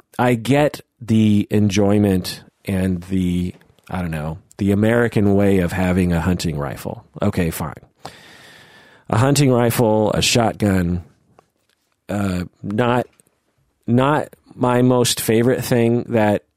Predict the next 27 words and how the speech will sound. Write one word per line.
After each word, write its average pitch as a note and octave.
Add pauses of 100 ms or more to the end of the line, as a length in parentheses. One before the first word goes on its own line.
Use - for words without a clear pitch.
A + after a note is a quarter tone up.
a G#2+
bunch G#2
of G2
Americans G2
have, G2 (580)
but G#2+ (220)
fine. E2 (140)
But C#3
these, C#3+ (240)
these B2+
weapons A#2+
that A2+
are A2
designed G2+ (140)
to F#2
rattle F#2+
off F2 (960)
thousands G2+
of D2+
rounds, F2 (220)
what G2
is E2+
that G2
for? - (560)
I F#2+
mean, F#2 (920)
w-, F2+